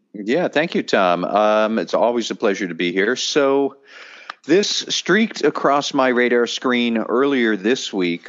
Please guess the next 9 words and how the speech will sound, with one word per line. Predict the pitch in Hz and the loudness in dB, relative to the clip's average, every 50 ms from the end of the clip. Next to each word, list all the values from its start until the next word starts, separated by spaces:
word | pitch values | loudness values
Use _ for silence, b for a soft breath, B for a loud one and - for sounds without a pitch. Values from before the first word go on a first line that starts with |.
| - - | -12 -10
where, | - 92 85 92 95 92 92 92 92 90 90 87 - - 90 | -10 -8 -6 -4 -2 0 2 2 2 2 2 0 0 0 0
um, | 87 85 85 85 85 85 82 82 - - - - | 0 0 0 0 -2 -4 -8 -10 -12 -12 -10 -10
apparently | - - - - 139 151 160 160 - - 110 107 98 | -10 -12 -8 -6 -4 -4 -2 -4 -2 -2 -2 -2 -2
Michigan | 101 110 107 - - 104 113 98 | -2 -4 -6 -8 -6 -6 -6 -6
State, | 90 - - - 107 90 82 80 87 - - - - - - | -4 -6 -4 0 2 2 2 0 -2 -6 -10 -14 -14 -6 -4
under | 95 98 95 87 95 92 90 | -4 -4 -2 0 0 0 0
the | 85 - - - - - - | -2 -2 -2 -2 0 -2 -2
leadership | - 87 107 113 131 120 - - - 107 101 - - | 0 -2 0 0 0 -2 -2 0 0 0 2 2 2
of | 98 85 | 0 0